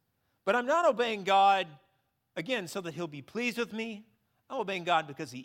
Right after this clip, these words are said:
is pleased with me. And I, I'm obeying him because I walk in intimacy and relationship and because I love him. And he's put Holy Spirit inside of me.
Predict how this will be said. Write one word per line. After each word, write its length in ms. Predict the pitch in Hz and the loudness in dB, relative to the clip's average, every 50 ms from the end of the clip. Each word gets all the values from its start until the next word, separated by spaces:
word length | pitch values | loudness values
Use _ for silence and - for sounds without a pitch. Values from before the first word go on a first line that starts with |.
| - | -12
is 160 | - 143 139 | -12 -12 -12
pleased 280 | - - 117 104 98 - | -12 -14 -16 -16 -16 -18
with 140 | 101 - _ | -20 -20 _
me. 140 | 107 107 107 _ _ _ _ _ _ _ _ _ _ _ _ _ _ _ _ _ _ _ _ _ _ _ _ _ _ _ _ _ _ _ _ _ _ - | -20 -20 _ _ _ _ _ _ _ _ _ _ _ _ _ _ _ _ _ _ _ _ _ _ _ _ _ _ _ _ _ _ _ _ _ _ _ -16
And 100 | 131 135 | -10 -8
I, 200 | 139 139 143 147 139 | -6 -6 -6 -8 -10
I'm 160 | 151 151 165 | -10 -8 -8
obeying 380 | 156 139 131 160 170 196 196 | -10 -8 -6 -6 -6 -4 -6
him 160 | 180 175 180 170 | -8 -10 -10 -12
because 200 | 165 151 151 156 | -12 -10 -6 -6
I 100 | 151 139 | -6 -6
walk 440 | 135 143 151 151 160 156 139 - | -4 -4 -2 -2 -2 -2 -4 -8
in 120 | - 135 - | -16 -18 -16
intimacy 580 | - 143 143 - - 120 117 117 - - - | -18 -18 -18 -18 -20 -20 -18 -18 -18 -20 -20
and 140 | 123 117 113 | -20 -20 -20
relationship 560 | 113 110 113 117 127 127 - 117 113 - 113 - - | -18 -14 -12 -12 -12 -12 -16 -18 -20 -20 -20 -20 -20
and 100 | - 107 | -20 -20
because 240 | 110 - 131 123 | -20 -20 -18 -16
I 80 | 123 107 101 98 | -14 -16 -16 -14
love 180 | 104 110 120 120 - _ | -14 -14 -14 -14 -18 _
him. 100 | 120 107 _ _ _ _ _ _ _ _ _ _ _ _ _ _ _ _ _ _ _ _ _ _ _ _ _ _ _ _ _ - | -20 _ _ _ _ _ _ _ _ _ _ _ _ _ _ _ _ _ _ _ _ _ _ _ _ _ _ _ _ _ _ -12
And 80 | 127 | -10
he's 120 | 135 127 123 | -10 -10 -12
put 180 | - - 180 - | -14 -14 -16 -16
Holy 380 | - - 170 175 190 196 - | -12 -10 -8 -8 -8 -8 -10
Spirit 480 | 147 - - - - 160 165 165 156 143 | -10 -12 -14 -12 -10 -10 -8 -8 -8 -10
inside 460 | 113 117 110 - - 131 135 151 147 | -10 -12 -14 -12 -10 -8 -8 -8 -10
of 80 | 135 123 | -10 -16
me. 240 | 120 117 113 _ | -20 -20 -20 _